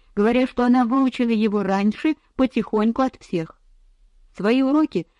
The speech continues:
она готовит значительно быстрее других учеников, а затем по врожденной готовности помочь нередко выручает какую-нибудь из подруг,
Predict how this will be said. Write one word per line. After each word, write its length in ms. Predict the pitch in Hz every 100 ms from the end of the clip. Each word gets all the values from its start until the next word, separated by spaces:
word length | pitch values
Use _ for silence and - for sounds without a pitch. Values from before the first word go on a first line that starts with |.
| _
она 200 | 220 254
готовит 360 | 269 294 277 220
значительно 560 | 262 269 - 285 269
быстрее 500 | 240 226 226 226 208
других 400 | 180 190 180 180
учеников, 540 | 196 190 175 170 160 - - _ _
а 120 | 196
затем 320 | 190 214 233 214
по 120 | 208
врожденной 560 | 214 214 175 226 208
готовности 580 | 190 190 214 196 190 -
помочь 520 | 190 196 202 269 - _ _ _
нередко 440 | 202 254 339 - 254
выручает 560 | 262 226 269 262 233
какую-нибудь 640 | 208 196 220 208 196 196 196
из 80 |
подруг, 600 | - 180 160 180 294 -